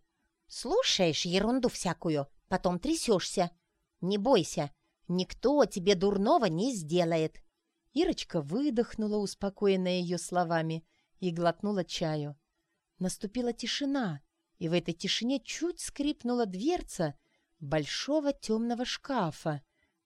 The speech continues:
Баб Дуся кинула на него строгий взгляд. Ирочка повернулась в ту сторону и успела заметить, что между приоткрытых створок выглядывает рука в куртке.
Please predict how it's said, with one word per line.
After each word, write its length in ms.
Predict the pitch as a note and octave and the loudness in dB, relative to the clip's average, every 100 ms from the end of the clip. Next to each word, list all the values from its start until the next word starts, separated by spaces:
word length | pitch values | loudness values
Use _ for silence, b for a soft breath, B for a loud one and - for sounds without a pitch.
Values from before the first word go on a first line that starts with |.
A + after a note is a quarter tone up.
| - | -8
Баб 320 | C#3+ D#3+ D#3 | 2 2 2
Дуся 320 | D#3 F#3+ F#3 | -4 -4 -4
кинула 580 | E3 - B3 A#3 E3 D#3 | -6 -4 -2 0 0 0
на 80 | D#3+ | 0
него 240 | E3+ E3 | -2 -2
строгий 480 | E3+ - G3+ F3 D#3 | -4 -2 0 0 -4
взгляд. 600 | D3+ D3+ F#3+ F3+ C#3 - _ _ _ _ | -6 -4 0 0 -2 -10 _ _ _ _
Ирочка 420 | - G3+ G#3 - G#3 | -2 0 0 0 -2
повернулась 580 | A3 A3 B3+ B3+ F#3+ | 0 0 0 0 0
в 80 | - | -4
ту 120 | - | -8
сторону 580 | G#3 - F#4+ D#4+ E3 C#3+ _ _ _ _ _ _ _ - | -8 -2 0 2 0 -4 _ _ _ _ _ _ _ -6
и 100 | G3 | -4
успела 580 | G3 - - B3+ B3 F3+ | -4 -8 -6 -2 0 0
заметить, 840 | D3+ D#3+ D#3 C#4+ D#4+ E3+ - - _ _ _ | 0 0 0 -2 -4 -8 -10 -16 _ _ _
что 320 | - - - | -18 -10 -4
между 460 | D#3 D#3+ G#3 E3+ E3 | -2 0 0 -2 -4
приоткрытых 720 | E3+ E3+ E3+ - G#3+ G#3 D3+ | -2 -2 -2 -4 -6 -6 -8
створок 680 | - - D#3 G3 C#4+ C#4 - - _ _ _ _ - | -12 -14 -8 -4 -2 -2 -6 -20 _ _ _ _ -14
выглядывает 880 | D3+ D#3+ D#3 D3+ G#3+ C4+ A#3+ B3+ - | -6 -4 -2 0 0 0 -2 -4 -4
рука 320 | F3 - F3+ | -8 -2 -2
в 120 | - | -4
куртке. 720 | - - B3+ F#3 - - C#3 | -12 -4 -2 -4 -6 -4 -4